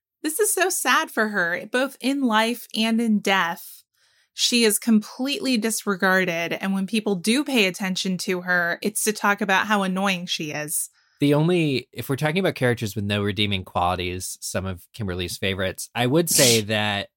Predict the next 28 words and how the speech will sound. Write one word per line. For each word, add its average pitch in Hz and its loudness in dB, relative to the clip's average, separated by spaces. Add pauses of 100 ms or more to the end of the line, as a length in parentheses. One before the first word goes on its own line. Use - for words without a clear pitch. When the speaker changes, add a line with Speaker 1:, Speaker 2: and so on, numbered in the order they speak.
Speaker 2:
uh, 101 -2 (220)
Moaning 147 4
Myrtle 127 4
is 113 -2
a 131 -2
tragic 156 0
character, 170 0
but 120 0
it 110 -2
is 104 -4
totally 135 2
implied, 110 0
and 101 -6
she - -4
relishes 107 -2
the 117 -8
fact 117 0
that 110 -4
Olive 104 0
Hornby 104 -2
got 92 -2
hers. 101 -6 (500)
So 143 4
I 135 0
feel 165 2
like 151 2 (140)
Myrtle, 143 2
like, 123 -4